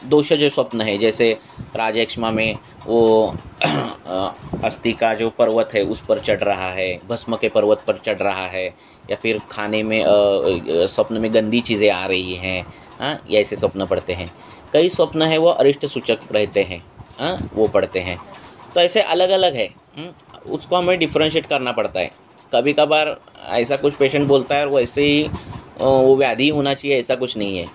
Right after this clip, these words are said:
पर वो पूछना चाहिए। हम्म, हमारे जो, अ, कोश रहते हैं, अन्नमय कोश, प्रा-, प्राणमय कोश, हाँ,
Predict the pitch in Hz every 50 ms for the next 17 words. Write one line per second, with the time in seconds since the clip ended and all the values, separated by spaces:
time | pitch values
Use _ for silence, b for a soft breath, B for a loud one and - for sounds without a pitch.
0 | - - - - 123 135 131 143 143 151 143 135 - 135 131 120 - 107 95 90
1 | 85 87 90 - - - 135 165 214 247 - - B B B B B B - -
2 | 127 131 135 143 143 147 147 147 147 143 156 151 156 151 - - - - 123 135
3 | 131 - - 156 160 160 - 160 143 131 123 120 - 143 135 120 117 120 135 139
4 | - - - - - - - - 123 123 123 123 120 123 120 120 117 - 117 117
5 | 117 117 - - - - - 110 104 104 107 104 101 101 104 101 104 104 - -
6 | 117 110 110 107 110 110 110 107 - 107 107 104 107 - - - 123 147 175 -